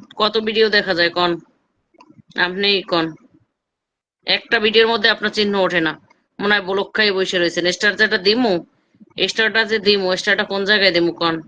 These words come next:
চিহ্ন তো উঠবে না, মানে ওঠে না। মোস্তাফিজ কি পিন পাইছে? মোস্তাফিজ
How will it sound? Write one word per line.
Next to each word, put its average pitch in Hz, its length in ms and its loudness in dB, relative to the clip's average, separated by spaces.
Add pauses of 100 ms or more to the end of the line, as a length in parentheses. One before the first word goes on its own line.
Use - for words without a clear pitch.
(3000)
চিহ্ন 214 260 -2 (240)
তো 202 140 -4
উঠবে 175 220 0
না, 165 120 0 (180)
মানে 196 180 0 (140)
ওঠে 180 240 -4
না। 160 160 0
মোস্তাফিজ 196 560 -2
কি 226 160 0 (760)
পিন 214 180 2 (100)
পাইছে? 208 360 0
মোস্তাফিজ 202 600 -2